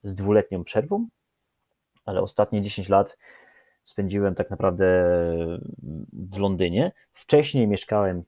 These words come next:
na, mm, północ od Londynu, w, w środkowej Anglii, w takim mieście Wolverhampton, niedaleko Birmingham. Wcześniej mieszkałem w Poznaniu dwa lata.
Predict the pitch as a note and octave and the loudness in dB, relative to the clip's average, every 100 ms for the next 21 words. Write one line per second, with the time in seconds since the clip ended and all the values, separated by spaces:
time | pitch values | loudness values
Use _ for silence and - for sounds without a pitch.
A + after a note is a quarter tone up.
0 | _ _ A2+ G#2+ G2+ F#2+ - _ - F#2 | _ _ -6 -4 -2 -4 -8 _ -10 -8
1 | F#2 F2+ - - C3+ A#2+ G2 F#2+ F2+ F2+ | -8 -10 -10 4 6 6 4 0 0 -2
2 | F2 E2+ _ - F2 E2 - _ _ _ | -4 -6 _ -8 -8 -8 -18 _ _ _
3 | _ - A2+ - A#2+ A2 A2 F#2+ F2 F#2 | _ -8 -8 2 6 6 6 2 -2 -4
4 | - G2 G2+ - G2 F#2 G#2 F#2 F2+ G2 | -4 -4 -6 -4 -2 0 0 0 -2 -6
5 | F#2+ - F#3+ - _ _ - G2 F#2 F#2 | -6 -4 -4 -6 _ _ -8 -2 0 0
6 | - F#2+ F2+ _ _ _ - F#2+ F2+ F#2+ | 0 -2 -2 _ _ _ -2 -2 0 -2
7 | D3+ A3+ _ _ _ _ _ _ _ - | -2 -2 _ _ _ _ _ _ _ 2
8 | A3 A3 D3+ A#2 A2 - C3 G#2+ G2+ F#2+ | 4 4 2 4 4 2 4 4 4 0
9 | F2+ - - G2 F2+ F#2 E2+ C#3 B3 - | -6 -4 0 0 0 -2 0 -2 -2 -8
10 | _ _ _ _ _ F#2 F#2+ F#2 E2+ - | _ _ _ _ _ -4 0 2 0 0
11 | D#3 C#4 | -2 -2